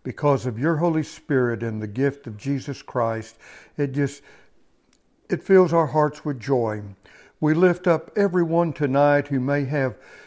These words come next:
something going on in their life that, uh, we may not know about, but you know about it. And we just pray that whatever that need is, that that need will be met.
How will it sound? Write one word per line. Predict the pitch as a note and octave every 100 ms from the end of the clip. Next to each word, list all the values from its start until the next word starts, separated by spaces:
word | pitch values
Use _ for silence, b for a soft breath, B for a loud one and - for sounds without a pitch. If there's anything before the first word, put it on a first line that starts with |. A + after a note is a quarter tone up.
| -
something | - F#3 D#3 F3 D3+
going | D3+ D3 C#3+
on | C#3+ C#3
in | A#2+
their | A#2 D#3
life | C#3+ C#3 C#3 C3 -
that, | B2 - B B B B -
uh, | A#2
we | A2+ C#3
may | D#3 E3
not | E3 F3
know | D#3 D#3
about, | C3 A2+ G#2 G#2 A#2
but | C3
you | E3 G#3
know | F#3+ C#3 A2+
about | G2 G2+ -
it. | - _ B B B B
And | D3 C3+ C3 A#2 - -
we | E3+ F3+
just | F3+ -
pray | - D#3 D#3 D3+
that | B2+ B2+ - B B B _
whatever | - E3+ F3 D#3+
that | C#3+ D#3 D#3
need | C#3+ D#3 C#3+
is, | C3 B2 -
that | C3 B2 - b b b _ -
that | D3 C#3+
need | C#3+ C#3+ B2
will | B2+
be | A2+ B2
met. | A#2 B2 A#2 F#2+ -